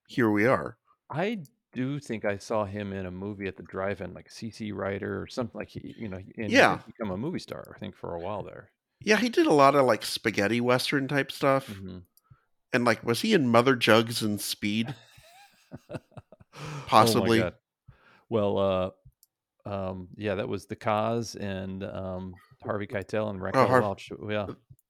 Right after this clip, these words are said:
Speaker 1: Uh, yeah, I think you're right. It was C C Ryder or something like that.
Speaker 2: Yeah.
Speaker 1: Um, is
Speaker 2: Yeah.
Speaker 1: the one with him.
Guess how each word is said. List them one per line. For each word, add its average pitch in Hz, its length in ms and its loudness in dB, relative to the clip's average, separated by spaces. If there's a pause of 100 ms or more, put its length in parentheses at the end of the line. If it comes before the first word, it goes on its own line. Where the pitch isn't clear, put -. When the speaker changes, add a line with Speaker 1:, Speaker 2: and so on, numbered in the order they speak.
(120)
Speaker 1:
Uh, 107 260 4 (760)
yeah, 147 140 12
I 208 40 12
think 165 180 4
you're 135 100 10
right. 107 140 10
It 101 80 6
was 101 120 2
C - 160 0
C 92 180 -4
Ryder 85 420 0
or 82 80 -2
something - 280 -8
like - 200 -8
that. - 100 -4 (760)
Speaker 2:
Yeah. 101 260 6
Speaker 1:
Um, 92 140 -2
is 95 80 -2
Speaker 2:
Yeah. 98 40 -4
Speaker 1:
the 92 80 -2
one 87 120 -2
with 80 120 -6
him. 92 180 0